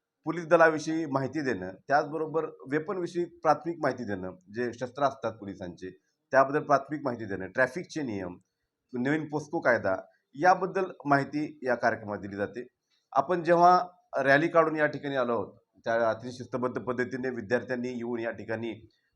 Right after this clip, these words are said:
अ, त्यांच्या छोटेखान्यामध्ये एक पाण्याची बॉटल आणि बिस्किट पुडा आपण दिला होता, त्याचा आस्वाद त्यांनी घेतला आणि सर्व जो कार्यक्रम आहे तो अतिशय शांततेमध्ये पार पडलेला आहे. तर, अ, उदगीर ग्रामीण पोलीस स्टेशनच्या वतीने,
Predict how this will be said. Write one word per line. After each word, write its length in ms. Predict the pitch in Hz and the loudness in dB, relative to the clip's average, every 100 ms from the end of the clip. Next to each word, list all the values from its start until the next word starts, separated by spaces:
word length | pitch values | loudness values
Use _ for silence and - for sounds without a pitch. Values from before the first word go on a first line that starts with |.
| - | -4
अ, 320 | 110 113 113 | 2 4 2
त्यांच्या 640 | - - 120 107 123 117 | 0 -6 -6 -2 2 0
छोटेखान्यामध्ये 640 | - 107 120 120 117 117 117 | -2 -6 -2 -2 -2 -4 -6
एक 140 | - | -2
पाण्याची 320 | 120 117 110 | -2 -2 -4
बॉटल 240 | 110 113 113 | -6 -6 -6
आणि 100 | 110 | -8
बिस्किट 300 | 107 113 110 | -10 -12 -6
पुडा 140 | 110 | -2
आपण 180 | 107 107 | -2 -4
दिला 180 | 104 113 | -4 -2
होता, 200 | 101 101 | -2 -6
त्याचा 240 | 95 110 | -4 -2
आस्वाद 260 | 107 127 135 | 0 0 0
त्यांनी 240 | 131 117 | -2 -6
घेतला 360 | 101 98 110 - _ _ _ _ | -8 -8 -8 -8 _ _ _ _
आणि 200 | 127 143 | -4 -4
सर्व 400 | 143 165 170 117 82 - _ _ _ 110 | 2 2 2 -2 -4 -14 _ _ _ -10
जो 60 | 123 | -4
कार्यक्रम 500 | 127 131 139 147 139 | 6 6 6 0 0
आहे 160 | 135 131 | 0 0
तो 120 | 127 | -2
अतिशय 440 | 120 123 123 123 - | -2 -4 -6 -6 -4
शांततेमध्ये 600 | - 107 107 107 107 107 | -6 -6 -6 -8 -8 -6
पार 180 | 107 101 | -2 -4
पडलेला 320 | 107 101 104 | -4 -8 -4
आहे. 140 | 107 135 - _ _ _ _ - - - - - 131 | -4 -4 -12 _ _ _ _ -20 -20 -20 -20 -4 0
तर, 160 | 127 | 4
अ, 160 | 123 120 123 | 4 4 0
उदगीर 200 | 127 151 | -2 4
ग्रामीण 300 | 151 160 165 | 4 4 0
पोलीस 220 | 160 156 | -4 -6
स्टेशनच्या 400 | 151 143 143 151 | -8 -8 -4 -2
वतीने, 380 | 147 151 151 | -2 -4 -4